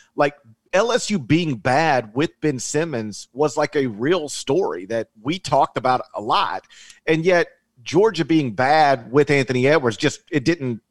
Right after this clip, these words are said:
it wasn't the same kind of story at all. Why was that? Is it because Ben Simmons was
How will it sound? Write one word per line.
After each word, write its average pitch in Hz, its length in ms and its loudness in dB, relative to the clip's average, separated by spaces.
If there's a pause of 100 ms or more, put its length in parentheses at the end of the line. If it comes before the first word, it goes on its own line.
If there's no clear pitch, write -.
(160)
it 147 60 0
wasn't 156 340 2
the 131 80 -2
same 147 180 0
kind 131 220 -2
of 107 80 -6
story 123 480 0
at 123 160 0
all. 123 500 0 (160)
Why 185 160 4
was 214 160 0
that? 165 240 4
Is 139 140 2
it 156 60 0
because 175 260 2
Ben 165 160 0
Simmons 170 260 0
was 127 160 -4